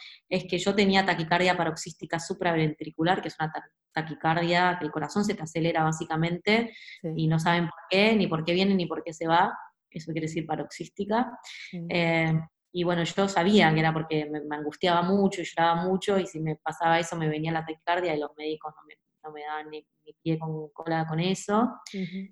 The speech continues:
Speaker 1: Y en algún momento me entregué al sistema y a mamá y le dije, "Bueno, mamá, dale, voy a ir a hacer la ablación que hay que hacer, operar,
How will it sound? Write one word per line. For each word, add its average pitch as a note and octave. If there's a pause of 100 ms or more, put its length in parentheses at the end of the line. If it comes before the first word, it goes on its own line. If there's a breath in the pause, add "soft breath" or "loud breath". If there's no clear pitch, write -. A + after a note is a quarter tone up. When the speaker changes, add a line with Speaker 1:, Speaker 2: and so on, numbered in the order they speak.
Speaker 1:
Y E3
en D#3+
algún E3
momento F3
me E3+
entregué D#3+
al D#3+
sistema F3
y D#3+
a D3+
mamá F#3
y F3+
le E3
dije, E3
"Bueno, G#3+
mamá, G3+
dale, G3
voy F#3
a -
ir G3
a F#3+
hacer F3+
la F3+
ablación E3
que F3
hay E3
que D#3
hacer, F#3+
operar, F3